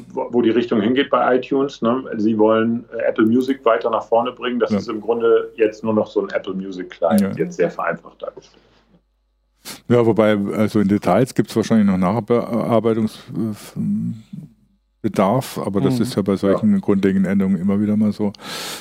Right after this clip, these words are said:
Speaker 2: Ähm, Michael, was ist für dich das Wichtigste an Catalina?
Speaker 1: Für mich ist tatsächlich die Podcast-App das Wichtigste. Ähm, und die, diese Sidecar-Funktion, die wir
Speaker 2: Okay.
Speaker 1: eben schon besprochen
Speaker 2: Mhm.
Speaker 1: hatten. Also, weil ich sehr viel Podcasts höre und, ähm, das war mit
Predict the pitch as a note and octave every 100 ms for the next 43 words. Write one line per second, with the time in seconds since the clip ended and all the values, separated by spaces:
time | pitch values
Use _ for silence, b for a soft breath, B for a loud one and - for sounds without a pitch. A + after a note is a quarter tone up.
0 | B A#2 G#2 G2 F2 A2+ C3 G#2 A2 F3
1 | - D#3 F3 - G2+ G2+ - - - F#2
2 | F#2 F#2+ F2+ F#2 F#2 G#2 B B B B
3 | B _ _ _ _ _ B2 D#3+ E3 E3
4 | D#3 C#3+ - - E3+ - F#3+ F3+ F3+ F3+
5 | - E3+ F#3 F3 F3 E3+ F3+ F3 E3+ -
6 | C3 C#3 C#3+ - _ - C#3 C3+ C#3 -
7 | - C3+ C3 B2+ C3 C3 B2+ B2 B2+ C3
8 | B2+ - G#2+ G#2 F#2+ G#2+ G2+ G2+ G#2+ G#2
9 | F2+ F2 - - E2+ F2 G#2+ - B B
10 | - A2 A2+ B2+ A#2 A#2 - B2+ B2+ B2+
11 | D#3 E3 D#3 D#3 - D#3 D#3 D#3 - C3
12 | B2+ - - - A#2+ A#2+ A#2+ - A#2+ B2+
13 | A#2+